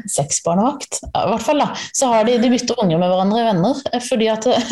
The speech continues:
<laughs> man faktisk skal ha mulighet til å kunne være intime sammen uten å bli forstyrret av ungene på dagtid. Altså, det går faktisk an. Jeg synes den er litt artig.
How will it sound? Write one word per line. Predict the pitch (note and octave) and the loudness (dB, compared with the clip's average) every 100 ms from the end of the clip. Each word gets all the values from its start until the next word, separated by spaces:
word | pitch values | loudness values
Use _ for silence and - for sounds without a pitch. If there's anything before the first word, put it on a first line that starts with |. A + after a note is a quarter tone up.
| D#4 | -2
<laughs> | - F4+ | -2 -2
man | |
faktisk | F4 B3 B3+ | -2 0 0
skal | D4 C#4+ | 2 2
ha | C4+ | 4
mulighet | F3+ E3+ | 2 2
til | G3 | 0
å | A3 | 0
kunne | G#3+ | 2
være | F3+ F#3+ | 2 2
intime | F#3 D#3+ | 2 0
sammen | E3+ F3+ A3+ | 2 2 2
uten | G#3+ D#3 F3+ | 0 0 0
å | F#3 | 2
bli | F3 | 2
forstyrret | F#3+ E3+ E3 | 0 0 0
av | F3 | 2
ungene | D3 A#3+ - - | 2 0 -4 -12
på | - G3 C4+ G3 | -2 2 2 4
dagtid. | A3 F#3 F3 F4 B3 C3+ - - - - | 2 2 0 0 0 -2 -12 -20 -14 -4
Altså, | A#3+ B3+ | 0 2
det | |
går | C4 B3+ | 2 2
faktisk | B3+ B3+ B3 | 0 0 0
an. | D#4+ F4 | -2 -2
Jeg | - - - C4+ | -12 -14 -2 0
synes | C#4 | 4
den | C4+ | 4
er | B3+ | 4
litt | C4 C4 | 2 0
artig. | B3 - | -4 -2